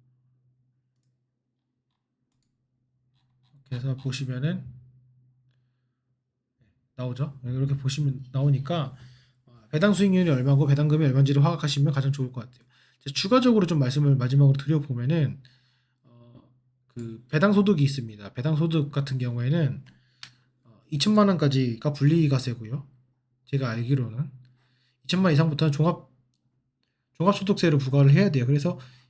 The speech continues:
이 소득, 이 배당금이 이천만 원을 넘지 않는 것이, 어, 가장 유리한 부분 중에 하나가 있습니다. 내가 소득이 있-,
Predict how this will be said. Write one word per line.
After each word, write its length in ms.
이 240
소득, 540
이 80
배당금이 640
이천만 420
원을 440
넘지 300
않는 320
것이, 480
어, 60
가장 280
유리한 640
부분 280
중에 120
하나가 220
있습니다. 300
내가 40
소득이 300
있-, 120